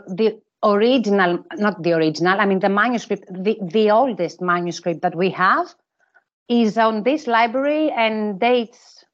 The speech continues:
you know, that, that era, that, that, that century. So a few manuscripts, most of them are from Egypt, as you said, which was discovered in the, uh, nineteen,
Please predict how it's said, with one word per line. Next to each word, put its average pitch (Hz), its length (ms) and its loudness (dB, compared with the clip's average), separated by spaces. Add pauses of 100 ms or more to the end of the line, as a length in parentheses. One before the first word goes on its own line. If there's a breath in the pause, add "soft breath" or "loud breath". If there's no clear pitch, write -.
(500)
you 190 80 -6
know, 156 180 -6
that, 180 200 -4 (120)
that 175 400 -2
era, 143 420 0
that, 160 260 -4
that, 170 200 -6
that 170 220 -2
century. 151 560 -6 (560)
So - 360 -2 (200)
a - 40 -4
few 370 460 0
manuscripts, 208 720 0
most 220 320 0
of 240 80 -4
them 190 220 0
are 165 280 0
from 165 280 -2
Egypt, 185 460 -2
as 156 120 -2
you 160 60 -4
said, 175 420 0 (160)
which 175 220 -6
was 170 180 -2
discovered 165 540 -4
in 156 260 -4
the, 147 360 -4 (720)
uh, - 380 -4
nineteen, 165 500 0